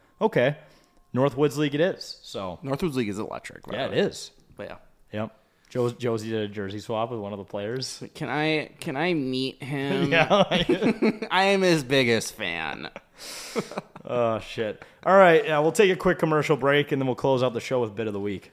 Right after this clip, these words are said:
Speaker 1: Folks, as we have mentioned plenty of times, we're massive sports bettors here at Ten Thousand Takes, and there is a way to do it legally in the state of Minnesota.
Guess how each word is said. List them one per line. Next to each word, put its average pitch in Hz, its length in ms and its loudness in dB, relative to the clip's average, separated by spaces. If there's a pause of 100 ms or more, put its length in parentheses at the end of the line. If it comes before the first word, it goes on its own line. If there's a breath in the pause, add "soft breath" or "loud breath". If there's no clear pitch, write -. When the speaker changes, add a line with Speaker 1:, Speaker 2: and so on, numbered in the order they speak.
(140)
Speaker 1:
Folks, 165 340 4
as 180 220 6
we 160 100 2
have 123 120 2
mentioned 120 400 -2
plenty 123 260 -2
of 107 80 -4
times, 123 420 -4
we're 151 240 2
massive 110 600 -2
sports 104 400 -6
bettors 101 320 -6
here 98 160 -6
at 95 140 -8
Ten 98 180 -10
Thousand 92 400 -8
Takes, 107 320 -6
and 151 100 -4
there 226 140 4
is 214 100 6
a 190 60 4
way 165 240 2
to 156 100 0
do 160 180 2
it 117 120 0
legally 104 300 -6
in 92 60 -8
the 92 60 -10
state 98 240 -8
of 90 60 -8
Minnesota. 82 560 -8